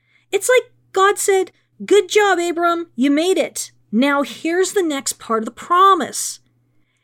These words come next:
And God is so kind that he didn't even yell at Abram for bringing Lot along.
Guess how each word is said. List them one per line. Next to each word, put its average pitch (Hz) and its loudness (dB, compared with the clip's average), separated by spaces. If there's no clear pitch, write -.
And 370 0
God 453 -4
is 440 0
so 392 2
kind 403 -2
that 349 -4
he 320 -2
didn't 370 0
even 262 0
yell 277 0
at 392 0
Abram 302 0
for 269 -4
bringing 277 -2
Lot 240 -2
along. 240 -4